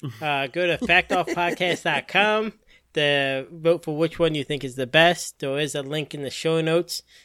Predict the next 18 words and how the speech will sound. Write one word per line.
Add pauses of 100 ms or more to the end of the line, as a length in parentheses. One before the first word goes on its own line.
(100)
Just
click
that
link, (560)
and
it
will
take
you
to (640)
the
page
to
vote.
You
vote
for
me.